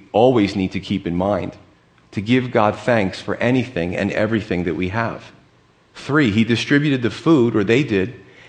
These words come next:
And four, he even had them gather up the fragments.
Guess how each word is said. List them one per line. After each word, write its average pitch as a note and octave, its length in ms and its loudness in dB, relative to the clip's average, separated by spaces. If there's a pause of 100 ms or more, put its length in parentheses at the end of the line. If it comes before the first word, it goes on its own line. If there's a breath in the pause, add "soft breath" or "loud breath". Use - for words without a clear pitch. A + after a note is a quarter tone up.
And A2+ 180 2
four, A#2+ 540 2 (180 loud breath)
he B2+ 120 -2
even D3+ 340 2
had B2+ 320 0
them B2+ 160 0
gather A#2 520 0
up G#2+ 240 -2
the G#2+ 80 -4
fragments. G2+ 760 -2